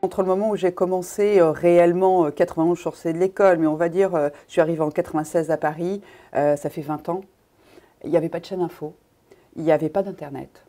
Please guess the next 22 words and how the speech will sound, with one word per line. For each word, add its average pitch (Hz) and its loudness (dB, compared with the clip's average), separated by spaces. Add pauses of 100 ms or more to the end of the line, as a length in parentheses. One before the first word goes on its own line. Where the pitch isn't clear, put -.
Enfin, 143 -10
au, 135 -12
au 147 -6
tout - -14
début, 156 -4
les 156 0
balbutiements, 147 -4
en 165 -2
tout - -20
cas, 160 -2
il 156 -6
n'y 147 0
avait 143 0
pas 160 -2
de 160 -8
ce 160 0
site 170 -10
d'information 151 -8
structuré 165 -8
qui 151 -14
pouvait 147 -6
être, 151 -8